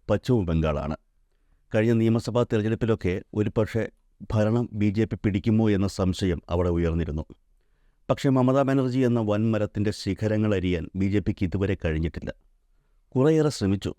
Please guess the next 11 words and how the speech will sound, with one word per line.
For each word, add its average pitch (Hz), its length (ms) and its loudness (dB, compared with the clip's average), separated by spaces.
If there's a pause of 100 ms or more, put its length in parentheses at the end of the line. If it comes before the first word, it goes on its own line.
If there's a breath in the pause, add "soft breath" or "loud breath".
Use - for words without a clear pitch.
(180)
പക്ഷെ 110 200 -2
നടക്കുന്നില്ല. 92 520 0 (1000)
ഈ 160 140 2
ലോക്സഭാ 170 480 2
തെരഞ്ഞെടുപ്പോടുകൂടി 135 840 0
ബി 98 160 0
ജെ 104 120 0
പിക്ക് 104 200 -2
ഒരു 101 120 0
കാര്യം 92 260 0
മനസ്സിലായി. 80 440 -2